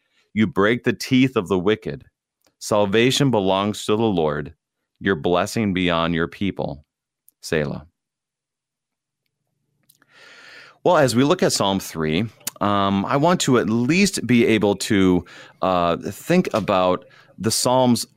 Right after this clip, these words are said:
overall. And Pastor, I'd love to ask the, the pastors who are on, just if someone were to ask you, "What's up with the Psalms?" or "What is, what are these Psalms?" how would you describe it to 'em?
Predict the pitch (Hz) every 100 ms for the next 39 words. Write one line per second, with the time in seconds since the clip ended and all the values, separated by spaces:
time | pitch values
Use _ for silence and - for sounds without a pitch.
0 | _ 110 117 92 95 - - 101 92 78
1 | 71 - - 104 127 123 - 107 120 139
2 | 127 - 107 110 - 104 90 95 - 98
3 | 92 104 113 107 104 - 80 76 78 -
4 | _ _ - 117 107 - _ _ _ 110
5 | - 151 160 123 107 113 110 117 107 101
6 | 90 104 151 - 117 - 117 101 - 95
7 | 92 78 78 76 90 87 87 87 107 135
8 | 156 107 - 110 117 127 110 - - 101
9 | 90 82 - - 151 165 123 107 - 92
10 | 87 85 - - 80